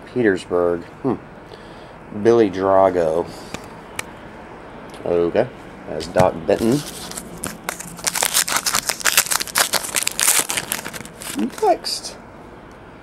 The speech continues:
Jack Osborne. Oh, okay. The Osborne kid. There you go. The Sun.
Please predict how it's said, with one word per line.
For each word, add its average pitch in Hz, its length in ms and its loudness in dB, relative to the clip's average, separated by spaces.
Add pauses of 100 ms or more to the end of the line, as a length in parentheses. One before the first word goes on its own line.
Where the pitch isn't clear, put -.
(420)
Jack 104 440 8
Osborne. 98 520 8
Oh, 120 120 8
okay. 92 280 4 (320)
The 95 120 0
Osborne 101 440 4
kid. 113 300 0 (1300)
There 95 240 2
you 98 120 2
go. 131 60 -2 (2250)
The 92 120 2
Sun. 90 560 4